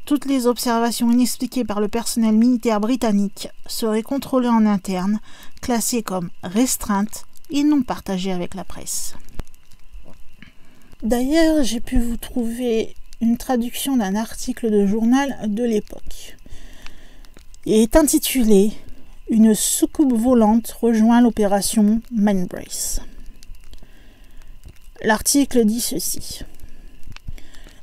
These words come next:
Une soucoupe volante s'est introduite dans les manœuvres Main Brace aujourd'hui, d'après un rapport de la base de la R A F de Top Clive, disant qu'un objet blanc a été vu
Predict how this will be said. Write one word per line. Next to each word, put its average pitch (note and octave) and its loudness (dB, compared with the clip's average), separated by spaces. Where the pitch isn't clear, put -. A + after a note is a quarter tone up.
Une A3+ 4
soucoupe E4 4
volante D#4+ 4
s'est B3+ -2
introduite B3+ -2
dans G#3 2
les A3 4
manœuvres A#3 6
Main B3 8
Brace A#3 2
aujourd'hui, A3 -2
d'après A3 0
un A#3+ 6
rapport A3 4
de G#3 2
la G3 4
base G3+ 2
de G#3 2
la F#3 2
R G#3 2
A G3+ 4
F - -10
de G#3+ 2
Top G3 -2
Clive, - -8
disant C4+ 2
qu'un B3+ 6
objet A3+ 6
blanc A3+ 6
a A3 2
été G#3 2
vu F#3+ 0